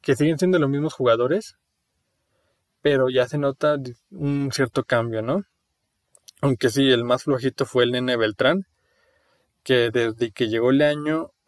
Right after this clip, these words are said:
se ha notado que confía en él, pero aún así no, el güey no tiene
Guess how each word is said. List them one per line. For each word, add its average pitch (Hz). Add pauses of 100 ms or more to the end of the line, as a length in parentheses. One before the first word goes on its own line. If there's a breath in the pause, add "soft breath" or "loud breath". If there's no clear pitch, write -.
se -
ha 123
notado 127
que 113
confía 110
en 117
él, 131 (680)
pero 113
aún 127
así 131
no, 131 (180)
el 127
güey 127
no 135
tiene 131